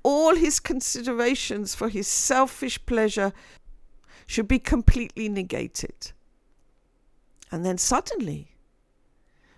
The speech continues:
when he feels what he's just asked for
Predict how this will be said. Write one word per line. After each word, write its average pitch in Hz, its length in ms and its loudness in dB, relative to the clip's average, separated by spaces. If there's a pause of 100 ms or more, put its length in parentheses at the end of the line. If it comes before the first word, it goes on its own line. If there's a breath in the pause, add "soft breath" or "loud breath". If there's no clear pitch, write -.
when 214 160 0
he 220 180 -2
feels 381 560 2
what 233 200 -6
he's 196 180 -6
just - 340 -6
asked - 420 -2
for 151 260 -10